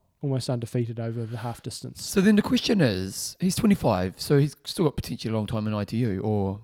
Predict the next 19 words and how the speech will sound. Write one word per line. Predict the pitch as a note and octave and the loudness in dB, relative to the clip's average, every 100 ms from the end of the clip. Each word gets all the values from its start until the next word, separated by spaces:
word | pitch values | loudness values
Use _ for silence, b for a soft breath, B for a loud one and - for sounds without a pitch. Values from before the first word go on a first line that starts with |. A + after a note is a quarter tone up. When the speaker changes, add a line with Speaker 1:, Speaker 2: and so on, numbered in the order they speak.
| _ - | _ -6
Speaker 2:
World | G#2 | -6
Triathlon | - A2+ A#2+ G2 | -4 -6 -6 -10
Series. | - F2+ D3 - B B B B B B B - | -6 -6 -6 -10 B B B B B B B 0
Um, | C3 C3+ C3+ C3 C3 C3 _ _ | 2 2 0 -2 -4 -6 _ _
if | D3 | 0
he | A3+ | 2
wins | F3+ D3+ A#2+ C3 F3 | 6 6 4 0 -4
this | A#2+ - | -6 -4
weekend, | B2+ B2 G#2 C#3+ D3+ | -4 -2 -2 -4 -2
do | B2 | -2
you | |
see | A#2 D3 | -2 -2
him | C3+ A#2+ | -2 -2
transition | - A#2 - A#2+ G#2 | -4 -6 -6 -6 -6
and | G2 | -8
just | - | -10
become | - G#2+ | -8 -6
a | |
full-time | F#2+ A2 A2 G2+ | -6 -6 -6 -6